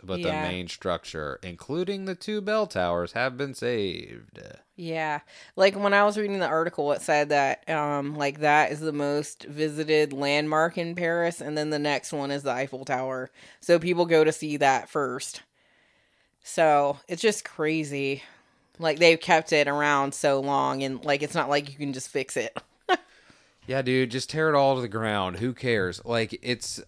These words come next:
Speaker 1: I don't know. It, it, I don't know. Is it the worst thing that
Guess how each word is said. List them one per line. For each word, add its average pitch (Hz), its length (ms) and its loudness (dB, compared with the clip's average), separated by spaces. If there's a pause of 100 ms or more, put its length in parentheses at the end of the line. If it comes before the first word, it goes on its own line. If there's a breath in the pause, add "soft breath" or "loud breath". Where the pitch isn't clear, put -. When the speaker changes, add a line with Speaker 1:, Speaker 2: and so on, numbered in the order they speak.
(120)
Speaker 1:
I 143 80 0
don't 151 160 0
know. 107 420 0
It, - 300 -12 (1500)
it, 95 300 -10 (120)
I 92 200 -2
don't 82 200 -8
know. 80 340 -10 (680)
Is 101 240 -6
it 107 220 -2 (260)
the 101 160 -6
worst 92 400 -4
thing 98 400 -6 (380)
that 92 260 -2